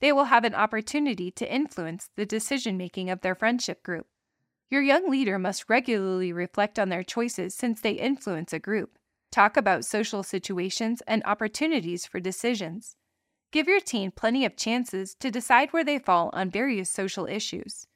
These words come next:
exercising their sense of responsibility and right and wrong. Here is a tip. Express feelings when your teen comes to you with an interpersonal problem,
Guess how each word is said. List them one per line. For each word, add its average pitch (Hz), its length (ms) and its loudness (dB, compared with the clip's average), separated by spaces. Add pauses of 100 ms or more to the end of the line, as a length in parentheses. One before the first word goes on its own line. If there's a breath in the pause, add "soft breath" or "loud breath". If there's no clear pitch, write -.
(200)
exercising 220 720 2
their 185 160 0
sense 196 300 -2
of 185 100 -4
responsibility 185 1040 -2 (160)
and 208 160 0
right 175 160 2
and 180 160 -4
wrong. 196 380 0 (580)
Here 330 220 2
is 208 100 2
a 180 80 -4
tip. - 320 -4 (240)
Express 294 540 2
feelings 208 580 -2
when 220 100 2
your 233 140 4
teen 269 340 0
comes 285 360 -2
to - 120 -8
you 175 140 -4
with 196 220 -4
an 202 100 -2
interpersonal 226 800 -2
problem, 214 480 2